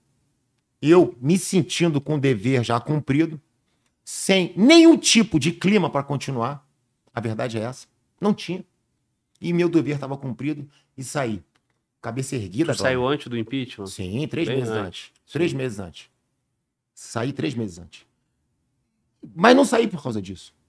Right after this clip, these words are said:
Speaker 1: Eu saí porque eu, eu vi que minha missão tava cumprida. Eu falei, "Eu já fiz o meu trabalho."
Speaker 2: Em relação,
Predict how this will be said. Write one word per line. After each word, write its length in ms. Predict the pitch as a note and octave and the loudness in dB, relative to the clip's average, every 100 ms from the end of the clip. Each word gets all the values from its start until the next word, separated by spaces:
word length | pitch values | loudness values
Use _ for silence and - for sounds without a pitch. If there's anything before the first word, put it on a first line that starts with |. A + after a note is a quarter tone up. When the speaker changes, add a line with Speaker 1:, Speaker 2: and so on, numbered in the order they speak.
| - | -6
Speaker 1:
Eu 120 | C3+ | -4
saí 320 | C#3 D#3 D#3+ | 0 0 0
porque 320 | F3+ F3 - D#3+ | -4 -8 -4 -4
eu, 120 | D#3+ | 0
eu 240 | F3+ F#3 C3+ _ | 0 0 -4 _
vi 300 | C#3 G#3+ B3 | 2 6 8
que 180 | A#2+ D#3 | 6 0
minha 120 | D3+ | 0
missão 260 | D3+ - C#3+ | 2 0 -2
tava 180 | C#3 C3+ | -2 -4
cumprida. 420 | B2 G#2 F#2 E2 _ _ _ _ _ _ _ _ | -6 -8 -12 -16 _ _ _ _ _ _ _ _
Eu 60 | |
falei, 280 | C#3 C3 B2 | -8 -6 -6
"Eu 80 | D#3 | -6
já 120 | D#3 | -4
fiz 160 | C#3+ D3 | -4 -6
o 40 | |
meu 120 | C#3 A#2+ | -8 -8
trabalho." 360 | A2 F2+ D#2 - _ _ _ _ _ _ | -8 -8 -12 -20 _ _ _ _ _ _
Speaker 2:
Em 60 | C3+ | -6
relação, 560 | D3 E3 D3+ - E3 | -2 0 0 -2 -4